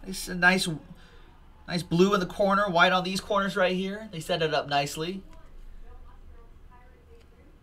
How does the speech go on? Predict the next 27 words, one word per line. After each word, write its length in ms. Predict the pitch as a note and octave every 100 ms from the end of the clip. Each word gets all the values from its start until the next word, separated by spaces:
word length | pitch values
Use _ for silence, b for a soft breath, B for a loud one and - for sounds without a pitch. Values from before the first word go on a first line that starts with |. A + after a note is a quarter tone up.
| - - - -
See 160 | -
if 80 | C#3+
they 80 | F#3
can 140 | C3
beat 260 | A#2 C3+ C3
the, 240 | B2 A#2
uh, 320 | A2 G#2+ A2
the 160 | G2 G2
Rockets 640 | A2 D3 A3 D#3 - - - - - - -
tomorrow. 480 | - G#2+ G#2 A#2 D3
See 160 | - C#3
what 100 | B2
happens 280 | B2+ C3 A2+
in 60 |
that 200 | A#2 C3+
game. 280 | - G#2 G#2 - b b -
Or 200 | D3+ F3+
will 120 | F#3
the 100 | F3
Rockets 380 | D3+ F3+ F3 -
take 200 | F#3 E3+
it 60 |
to 40 | -
seven? 280 | - - - - - - - - - - - - - - - - - - - D#4+ - - - - D4+ - - - - - - - - - - - b b b b -
All 180 | A#2 B2+
right. 300 | C3+ D#3+ C3+ - - - - -
Oh, 360 | A3 D#4+ -